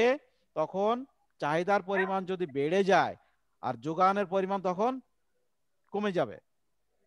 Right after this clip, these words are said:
যোগানের পরিমাণ কমে যাওয়ার পরে কি হবে ওই জিনিসটা? তোমরা বুঝতেছো না মনে হয় না? আগে ওপিটা তোমরা ভারসাম্য দাম ধরো, এখন একবার বাড়লো, একবার কমলো।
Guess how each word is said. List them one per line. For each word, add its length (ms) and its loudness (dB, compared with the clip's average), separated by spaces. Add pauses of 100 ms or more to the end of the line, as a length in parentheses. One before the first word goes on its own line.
(180)
যোগানের 340 0
পরিমাণ 340 -2
কমে 280 -4
যাওয়ার 200 2
পরে 160 -2
কি 160 -4
হবে 200 0 (680)
ওই 100 -6
জিনিসটা? 440 -4 (3500)
তোমরা 160 -10
বুঝতেছো 400 -10
না 100 -8
মনে 160 -10
হয় 60 -10
না? 140 -8 (1300)
আগে 300 0
ওপিটা 480 -2
তোমরা 300 -2
ভারসাম্য 480 -6
দাম 280 0
ধরো, 240 -6 (420)
এখন 340 -6
একবার 400 0
বাড়লো, 420 2
একবার 260 2
কমলো। 440 -2